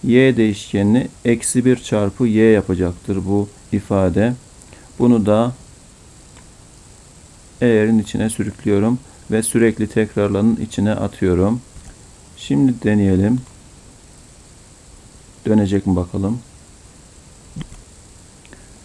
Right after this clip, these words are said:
Peki yan kenarlara çarptığı zaman ne olacak?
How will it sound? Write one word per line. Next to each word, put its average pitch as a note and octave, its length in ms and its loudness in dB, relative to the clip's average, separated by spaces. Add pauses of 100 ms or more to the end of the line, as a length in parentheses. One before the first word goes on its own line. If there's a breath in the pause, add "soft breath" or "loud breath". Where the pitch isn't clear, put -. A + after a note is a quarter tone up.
(560 loud breath)
Peki B2+ 420 2 (840)
yan A#2+ 400 4
kenarlara F#2+ 680 0
çarptığı F#2+ 460 -4
zaman F#2+ 320 0
ne F#2 60 0
olacak? F#2 500 -2